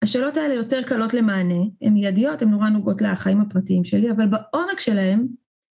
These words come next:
הן בעצם מחפות על השאלה הגדולה, ויש שאלת התכלית, שאלת משמעות החיים. כי השאלה, נגיד, אם ללכת לקצונה,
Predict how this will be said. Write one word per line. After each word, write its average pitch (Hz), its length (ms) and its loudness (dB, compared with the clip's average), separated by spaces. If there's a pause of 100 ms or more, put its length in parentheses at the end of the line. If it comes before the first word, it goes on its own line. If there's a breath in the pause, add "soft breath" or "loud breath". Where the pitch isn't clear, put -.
(280)
הן 220 140 2
בעצם 294 340 -2
מחפות 240 400 -2
על 240 120 0
השאלה 202 540 0
הגדולה, 196 520 0 (120)
ויש 196 280 -2
שאלת 196 260 0
התכלית, 196 720 -2
שאלת 185 560 -2
משמעות 196 440 0
החיים. 185 440 0 (680 loud breath)
כי 220 100 2
השאלה, 220 340 2
נגיד, 220 240 2
אם 202 60 4
ללכת 226 340 0
לקצונה, 226 560 0